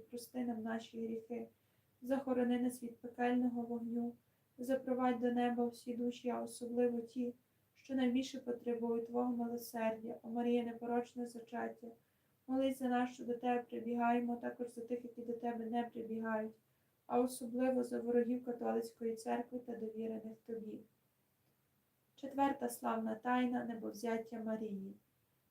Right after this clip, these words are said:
Духовно воюємо проти гріхів осіб впливових та тих, що мають владу на всіх її рівнях.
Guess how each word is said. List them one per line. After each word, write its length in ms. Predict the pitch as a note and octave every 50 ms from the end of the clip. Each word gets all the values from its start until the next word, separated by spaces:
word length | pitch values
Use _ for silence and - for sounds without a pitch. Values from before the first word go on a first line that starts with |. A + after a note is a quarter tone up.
| _
Духовно 460 | A#3+ B3 B3 - C#4 C#4+ D4+ D4+ C#4
воюємо 480 | B3+ A#3+ A#3+ A#3 C4 C4+ C#4 C4+ C4 B3
проти 340 | A#3+ - A#3+ A#3+ A#3 A#3+ A#3
гріхів 400 | A#3 A#3+ A#3 - - B3+ C4+ - -
осіб 300 | A#3+ - - B3 B3 -
впливових 640 | - B3+ B3+ A#3+ A3+ A#3 A3+ A3+ A3 A3+ A3+ A3 - -
та 80 | A3+
тих, 220 | A3+ A#3 B3 A#3+ -
що 160 | - - A#3+
мають 340 | A3+ A3+ A3 A3 G#3+ - -
владу 340 | A3 A3+ A3+ A#3 A#3 A#3
на 140 | A3+ A3 A3
всіх 420 | G#3 - - - A#3 A3+ - - A#3
її 120 | A3+ A3+
рівнях. 440 | A3+ A3 A3 G#3+ G3+ G3+ G#3 A3